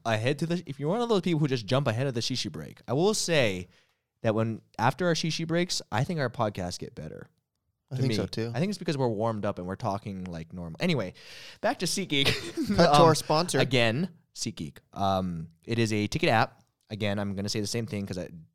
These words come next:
Speaker 1: I didn't write anything else down, that makes buying super simple. And basically, um,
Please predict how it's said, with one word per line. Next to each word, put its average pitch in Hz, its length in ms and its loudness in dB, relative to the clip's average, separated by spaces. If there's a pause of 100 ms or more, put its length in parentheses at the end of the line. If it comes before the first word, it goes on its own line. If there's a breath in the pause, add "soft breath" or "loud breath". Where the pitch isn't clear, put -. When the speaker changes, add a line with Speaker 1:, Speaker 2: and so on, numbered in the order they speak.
Speaker 1:
I - 60 -10
didn't 95 240 -6
write 92 140 -6
anything 98 260 -6
else 98 160 -8
down, 90 240 -10 (280 loud breath)
that 110 100 -2
makes 120 240 -2
buying 104 260 2
super 113 240 -4
simple. - 380 -4 (200)
And 95 120 -8
basically, 113 680 2
um, 90 800 -2